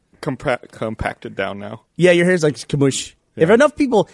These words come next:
Speaker 2: if more than three people ask you if you got a haircut, you gotta be careful about that haircut.
Speaker 1: Why?
Speaker 2: Just because it's like, it's a very noticeable haircut.
Speaker 1: Yeah, but normally I let my hair get really long and then just cut it down to a more
Speaker 2: Uh,
Speaker 1: manageable
Speaker 2: what's
Speaker 1: length.
Speaker 2: the, your, your photo that you have, which is your primary publicity photo, has you with very long hair in it.
Speaker 1: Yeah,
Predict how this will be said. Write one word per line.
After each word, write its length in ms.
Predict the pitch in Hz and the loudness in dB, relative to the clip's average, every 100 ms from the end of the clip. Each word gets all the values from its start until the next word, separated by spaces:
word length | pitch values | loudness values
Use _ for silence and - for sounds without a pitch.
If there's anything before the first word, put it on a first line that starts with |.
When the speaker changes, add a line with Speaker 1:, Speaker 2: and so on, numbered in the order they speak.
| _ | _
Speaker 2:
if 140 | 175 175 | 0 4
more 180 | 233 | 4
than 120 | 269 208 | 2 0
three 140 | 208 | -2
people 240 | 180 156 | -2 2
ask 180 | 147 139 | 2 2
you 40 | 135 | -2
if 80 | |
you 60 | 123 | -2
got 100 | 127 | 0
a 60 | 123 | 0
haircut, 480 | 127 - 107 - _ _ _ | -2 -2 -6 -8 _ _ _
you 80 | 139 | 0
gotta 100 | 131 | 0
be 60 | |
careful 260 | 117 113 107 | 0 -6 -8
about 120 | 92 | -10
that 60 | 95 | -12
haircut. 260 | 82 - - _ _ _ | -14 -18 -20 _ _ _
Speaker 1:
Why? 220 | - 196 - _ _ - | -6 -6 -8 _ _ -12
Speaker 2:
Just 140 | 165 | -8
because 240 | 165 160 143 | -2 0 0
it's 140 | 127 | -2
like, 240 | 139 123 - | -4 -4 -8
it's 140 | 143 | -10
a 20 | |
very 140 | 131 151 | -4 -2
noticeable 460 | 131 131 - 113 | 0 -2 -4 -10
haircut. 340 | 101 101 - - | -12 -14 -18 -4
Speaker 1:
Yeah, 120 | 190 | 0
but 100 | 165 | 2
normally 300 | 160 202 131 | 4 4 4
I 20 | |
let 140 | 110 120 | 2 0
my 80 | 110 | -2
hair 120 | 117 | -4
get 140 | 104 | -2
really 200 | 101 101 | -2 -2
long 280 | 92 98 90 | -2 -2 -4
and 100 | 87 | -10
then 100 | 87 | -12
just 260 | 87 - _ - | -14 -16 _ -14
cut 160 | 101 | -14
it 80 | 98 | -10
down 160 | 95 90 | -10 -10
to 100 | - | -12
a 20 | |
more 100 | 95 | -10
Speaker 2:
Uh, 40 | |
Speaker 1:
manageable 480 | 95 180 190 190 208 | 0 2 4 2 0
Speaker 2:
what's 180 | 247 - | -2 -2
Speaker 1:
length. 140 | 185 | -4
Speaker 2:
the, 40 | 165 | 2
your, 220 | 180 190 | 2 2
your 340 | 165 160 170 160 - | 0 0 0 -2 -8
photo 320 | - 190 226 | 0 4 6
that 120 | 196 | 4
you 100 | 151 | 2
have, 240 | 143 139 123 | 2 2 0
which 100 | 123 | -2
is 140 | 123 | -6
your 100 | 123 | -8
primary 420 | 113 131 139 135 | -8 -8 -6 -4
publicity 400 | 127 113 117 - | -6 -6 -6 -8
photo, 280 | 120 104 92 - _ _ | -8 -6 -8 -12 _ _
has 220 | 147 147 | 0 2
you 80 | 156 | 2
with 100 | 143 | 0
very 280 | 120 156 151 | 2 2 2
long 240 | 135 117 | 0 -2
hair 200 | 104 113 | -6 -8
in 80 | 78 | -10
it. 80 | 57 _ _ | -16 _ _
Speaker 1:
Yeah, 220 | 117 95 | -8 -8